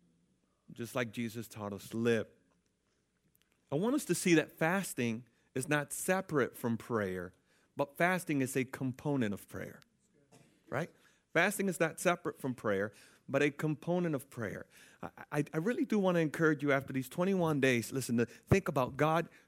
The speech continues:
throughout this year, how do I have fasting be a part of my living," right? Well, maybe once a week, maybe, uh, several days throughout the month. I don't know what that looks like for you, but to begin to say, "God, fasting is a part of my prayer life.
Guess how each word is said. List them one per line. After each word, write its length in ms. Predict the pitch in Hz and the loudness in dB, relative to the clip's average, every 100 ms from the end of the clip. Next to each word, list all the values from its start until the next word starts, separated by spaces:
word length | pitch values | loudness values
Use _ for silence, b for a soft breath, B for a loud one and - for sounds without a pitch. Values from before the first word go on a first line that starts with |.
| - | 2
throughout 420 | 156 160 190 180 | 6 6 2 2
this 240 | 175 - | 2 2
year, 380 | 156 135 113 113 B B | 2 2 2 -2 B B
how 220 | 151 190 | -6 -4
do 160 | 214 | -2
I 100 | 180 | -2
have 220 | 139 131 123 - | -2 -4 -4 -2
fasting 460 | 139 123 - 123 | 0 -2 -4 -4
be 180 | 110 120 | -2 -2
a 60 | 107 | -2
part 280 | - 127 | -2 0
of 140 | 113 101 | 0 -4
my 260 | 104 98 101 _ | -6 -6 -8 _
living," 500 | 98 101 107 90 90 - _ _ _ | -6 -2 -2 -2 -12 -18 _ _ _
right? 240 | - 104 - _ _ b b b | -16 -14 -16 _ _ b b b
Well, 100 | 151 | -6
maybe 300 | 160 170 160 | -2 -2 0
once 320 | 156 160 160 | 0 0 -2
a 40 | 151 | -2
week, 300 | 139 127 123 | 0 -2 -2
maybe, 320 | 156 156 151 B B | -6 -4 -6 B B
uh, 100 | 143 | -4
several 420 | - 170 165 165 | 0 0 2 2
days 300 | 143 151 143 | 2 2 0
throughout 420 | - 151 135 143 | -2 -2 -2 -2
the 60 | 139 | 0
month. 260 | 131 123 | 2 2
I 60 | 156 | 0
don't 120 | 214 | 2
know 80 | 214 | 4
what 140 | 170 | 4
that 120 | 156 - | 2 2
looks 300 | 151 151 143 | 2 2 -2
like 180 | 117 | -2
for 200 | - 117 | -4 -6
you, 200 | 98 92 - B B | -6 -6 -10 B B
but 80 | 139 | -4
to 60 | 160 | 0
begin 220 | 170 226 | 0 2
to 80 | 240 | 2
say, 180 | 220 175 | 2 0
"God, 240 | 175 170 | 0 -2
fasting 420 | - 180 185 196 | 0 0 -2 -4
is 140 | 185 165 | -2 -2
a 60 | |
part 340 | 147 - 165 170 | -6 -2 0 0
of 160 | 143 | 0
my 140 | 135 120 | -2 -2
prayer 520 | - - 170 175 180 | -4 0 2 4 2
life. 320 | 175 175 175 | 2 2 0